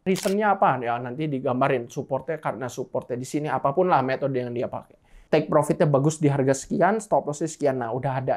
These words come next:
instruksinya. Tapi open posisinya masih sama kalian.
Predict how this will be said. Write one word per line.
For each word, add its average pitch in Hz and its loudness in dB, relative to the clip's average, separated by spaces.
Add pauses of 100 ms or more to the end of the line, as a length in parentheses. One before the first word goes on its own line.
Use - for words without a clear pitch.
instruksinya. 135 -6
Tapi 170 2
open 233 4
posisinya 202 -2
masih 214 -4
sama 185 0
kalian. 160 2